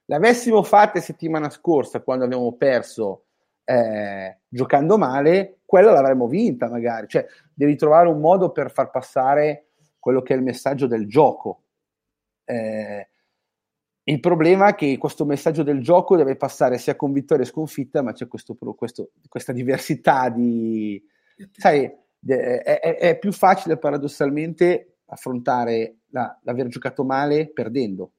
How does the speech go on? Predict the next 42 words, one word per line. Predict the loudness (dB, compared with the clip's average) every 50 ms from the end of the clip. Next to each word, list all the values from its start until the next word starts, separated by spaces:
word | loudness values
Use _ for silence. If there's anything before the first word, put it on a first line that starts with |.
| _ _ _
perché | -20 -14 -8 -6 -6 -6
lo, | -4 -4 -4 -6 -6 -6 -8 -8 -8 -10 -10 -10 -12 -14 _ _ _
perché | -18 -12 -10 -8
è | -4
facile, | -2 -2 -2 -4 -8 -16 -16
dice, | -16 -16 -20 -20 _
"Eh, | -16 -12
abbiamo | -8 -6 -6 -4
per-, | -2 -4 -4 -4 -6
fatto | -10 -12 -12 -10 -8
cagare, | -8 -6 -6 -6 -6 -6 -8 -10 -14 -18 _ _
non | _ -16 -14
è | -12
che | -12 -12 -12
possiamo | -12 -12 -10 -10 -8 -8
lamentarci | -10 -10 -12 -12 -8 -6 -6 -6 -6 -10 -14
più | -12 -12
di | -12 -10
tanto, | -10 -12 -14 -14 -18 _ -20 -16
cioè, | -14 -14 -14 -14 _ -20 _ _ _ _ -20 -20 -20 _ _ -20 -2
guardate | 2 4 4 4 4 2 4
qua, | 6 4 4 4 2 -4
<laughs> | -8 -4 -2
eh, | 0 0 0
queste | -2 -4 -4 -2 -4 -4
qui | -2 -4
sono | -4 -4 -2 -2
delle | -2 -2 -2 -2
robe | -2 -4 -6 -6 -8
inconcepibili." | -8 -6 -8 -8 -8 -10 -10 -8 -8 -6 -6 -8 -10 -12 -16 _ -20 -20 _ _ -2
Le | 2 4
robe | 6 6 6 4 2 0
difficili | -2 -4 -6 -6 -6 -6 -4 -6 -6 -8 -8 -6
sono | -2 0 0 0 0 -2 -6 -10 _ _ _ _ _ _ _ _ _ _ _ _ _ _ _ _ _ _ -4
il | -2 0 0 0 0
recuperare | -2 -4 -6 -8 -10 -4 0 2 4 6 6 4 4 4
l'animo, | 2 2 2 2 0 -2 -2 -2 -2 -4 -4 -6 -8 _ _
l-, | -8 -8 -6 -4 -4
il | -2
morale | -2 0 0 2 0 0 -2 -4 -8 -12 -14
su | -16 -10 -6 -2 -2 -2 -2 -4 -6 -4
una, | -2 -2 -2 -2